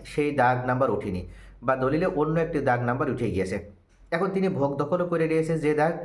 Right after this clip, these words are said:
বা যে জমিতে উনি দখল করে আছে বা যে জমিতে উনি বর্তমান কোনো প্ল্যান অনুযায়ী কোনো কাজ করছে, সে এরপরও ওই দা-, জ-, জমির যে দাগ নাম্বার অর্থাৎ সঠিক যে দাগ নাম্বার, সেই দাগ নাম্বারটি তার দলিলে সন্নিবেশিত হয়নি।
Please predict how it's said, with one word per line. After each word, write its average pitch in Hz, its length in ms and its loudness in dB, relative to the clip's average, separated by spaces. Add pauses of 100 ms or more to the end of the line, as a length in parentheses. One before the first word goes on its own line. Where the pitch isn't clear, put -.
(360)
বা 131 160 2
যে 123 160 0
জমিতে 131 460 0
উনি 135 220 0
দখল 123 380 -2
করে 135 240 2
আছে 123 300 0
বা 127 140 0
যে 127 120 0
জমিতে 120 340 0
উনি 123 160 0
বর্তমান 117 420 0 (100)
কোনো 120 160 0
প্ল্যান 120 300 0
অনুযায়ী 131 260 -2
কোনো 127 240 -2
কাজ 135 120 2 (100)
করছে, 110 240 -2 (580)
সে 196 100 -2
এরপরও 185 540 2 (160)
ওই 156 200 2
দা-, 139 360 2
জ-, 135 340 2
জমির 147 260 0
যে 175 80 2
দাগ 117 200 2 (120)
নাম্বার 127 240 2
অর্থাৎ 127 220 -2
সঠিক 131 220 -4
যে - 180 0
দাগ 104 160 2
নাম্বার, 127 160 -2
সেই 160 140 -2
দাগ 120 220 0
নাম্বারটি 123 260 -2
তার 127 160 -2
দলিলে 104 260 0
সন্নিবেশিত 101 520 -4
হয়নি। 85 300 -4